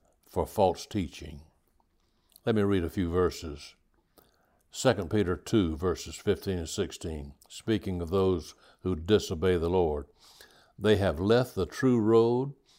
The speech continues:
and have gone down the road, wrong path, by following the example of the prophet Balaam. He loved what he got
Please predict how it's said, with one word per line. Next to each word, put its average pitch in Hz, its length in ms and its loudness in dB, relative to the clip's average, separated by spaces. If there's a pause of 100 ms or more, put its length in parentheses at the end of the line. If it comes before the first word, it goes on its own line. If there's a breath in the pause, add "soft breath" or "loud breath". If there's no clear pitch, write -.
(360 soft breath)
and 98 100 0
have 87 140 0
gone 101 260 4
down 104 240 2
the 92 80 0
road, 107 360 4 (120)
wrong 123 480 2
path, 117 420 -2 (500 soft breath)
by 90 160 2
following 113 640 0
the 90 120 -2
example 110 760 -2
of 85 180 -2
the 107 80 -4
prophet 87 680 -4
Balaam. 80 640 -2 (880 soft breath)
He 110 160 4
loved 117 500 6
what 113 180 2
he 110 120 0
got 101 420 2